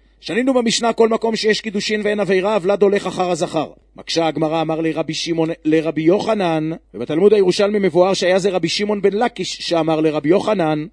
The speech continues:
כלל ההוא, וכי כלל גמור הוא דבכל מקום שיש קידושין, שהקידושין חלים,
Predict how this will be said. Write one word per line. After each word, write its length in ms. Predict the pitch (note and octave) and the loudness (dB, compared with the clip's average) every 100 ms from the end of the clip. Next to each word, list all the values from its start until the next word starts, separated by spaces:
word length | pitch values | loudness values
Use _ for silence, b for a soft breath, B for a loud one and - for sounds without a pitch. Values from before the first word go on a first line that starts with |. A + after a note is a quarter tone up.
| _ _ _ _ _ - | _ _ _ _ _ -16
כלל 260 | B2+ C#3 G#3 | -6 0 2
ההוא, 240 | B3+ C4+ D3+ | 2 2 -2
וכי 240 | - D#3 | -4 -8
כלל 260 | D#3+ F3 G3 | -4 -4 0
גמור 300 | E3 F3+ G#3+ | 0 0 0
הוא 100 | G3+ | 2
דבכל 360 | F3 D#3 G3 | 2 0 -2
מקום 300 | G3+ F3 G3+ | -2 -2 -4
שיש 260 | - F3+ - | -2 -4 -4
קידושין, 420 | G3 E3+ - G3 | -4 -4 -4 -4
שהקידושין 540 | F#3+ F#3 D#3 D3+ G3 | -4 -2 -4 -2 -6
חלים, 500 | E3+ D3+ F3 A3 D3 | -4 -2 0 0 -2